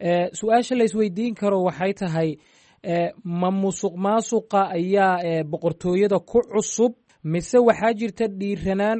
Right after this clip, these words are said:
cusub oo waxay qayb ka tahay isbeddelka adiguba hadda aad sheegtay ee ka socda guud ahaan waddanka Sacuudiga ee musuq maasuqa weligiiba wuu soo socday?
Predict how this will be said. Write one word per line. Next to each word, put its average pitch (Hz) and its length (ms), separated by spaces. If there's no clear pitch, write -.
cusub 208 400
oo 175 200
waxay 180 240
qayb 220 280
ka 196 120
tahay 175 320
isbeddelka 196 840
adiguba 190 480
hadda 190 260
aad 175 160
sheegtay 180 500
ee 170 180
ka 240 160
socda 185 320
guud 170 220
ahaan 180 240
waddanka 175 400
Sacuudiga 165 560
ee 156 100
musuq 160 280
maasuqa 190 400
weligiiba 185 460
wuu 165 160
soo 180 160
socday? 117 320